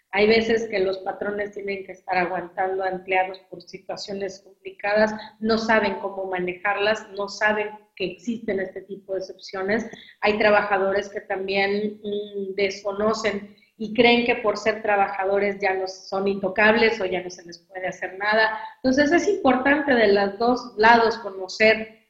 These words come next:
conocer estas excepciones, tanto como patrón como trabajador, porque eso nos va a dar pie a que sepamos por dónde movernos. Digo, hay trabajadores que también, como les decía, se sienten intocables. Pues bueno, es también bueno que sepan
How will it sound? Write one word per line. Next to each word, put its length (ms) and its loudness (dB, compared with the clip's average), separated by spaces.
conocer 400 2
estas 320 0
excepciones, 560 -6
tanto 260 -8
como 300 -8
patrón 360 -4
como 300 -14
trabajador, 600 4
porque 380 0
eso 280 4
nos 240 2
va 60 8
a 40 8
dar 200 6
pie 240 4
a 100 -4
que 120 -6
sepamos 560 -4
por 160 -12
dónde 260 -4
movernos. 580 -2
Digo, 320 -8
hay 200 -6
trabajadores 640 -4
que 100 -20
también, 300 -16
como 160 -20
les 120 -18
decía, 240 -8
se 120 -16
sienten 340 -14
intocables. 580 -4
Pues 100 -4
bueno, 160 4
es 80 0
también 300 4
bueno 240 4
que 100 -6
sepan 440 -2